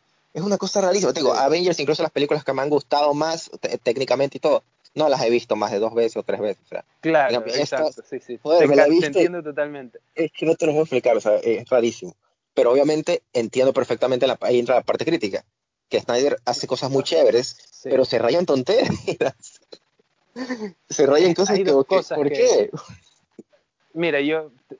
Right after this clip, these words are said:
Speaker 2: te soy honesto, yo como he visto todas las películas de Zack, eh, entiendo a Zack en muchas cosas.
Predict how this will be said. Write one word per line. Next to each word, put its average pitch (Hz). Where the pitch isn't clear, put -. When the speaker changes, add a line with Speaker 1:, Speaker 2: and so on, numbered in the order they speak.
Speaker 2:
te 131
soy 160
honesto, 165
yo 135
como 120
he 131
visto 156
todas 165
las 160
películas 143
de -
Zack, 120
eh, 110
entiendo 143
a 120
Zack 110
en 117
muchas 123
cosas. -